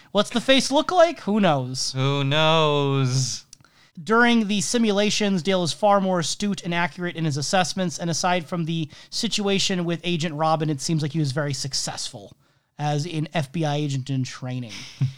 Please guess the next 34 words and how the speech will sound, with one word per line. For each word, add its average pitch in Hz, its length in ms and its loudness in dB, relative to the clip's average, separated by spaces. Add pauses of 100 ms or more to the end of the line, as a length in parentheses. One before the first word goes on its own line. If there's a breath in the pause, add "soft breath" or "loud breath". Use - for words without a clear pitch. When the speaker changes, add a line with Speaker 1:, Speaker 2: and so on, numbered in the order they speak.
(100)
Speaker 1:
He 214 260 0
gets 240 280 -2
assigned 240 520 2
to 233 100 -2
the 208 140 -2
Violent 220 520 0
Crimes 220 560 -4
Task - 380 -8
Force 196 380 -4
in 151 180 -4
Pittsburgh, 208 500 -4
Pennsylvania. 175 760 -2
Speaker 2:
Mm-hmm. 120 240 -2 (440 loud breath)
Speaker 1:
And 180 320 2
Wyndham 294 400 2
Earle 294 440 4
is 196 140 -8
also 269 320 2
sent 208 260 -2
to 160 60 -12
Pittsburgh 190 500 -4
to 226 160 -4
head 208 400 -2
the 202 140 -8
office. 170 480 -2
And 220 160 -4
Earle 277 240 0
remembers 226 580 0
meeting 196 320 -2
Dale, 196 460 0 (240 loud breath)
says 196 220 -2
he's 180 120 -4
been 175 140 -2
following 233 720 2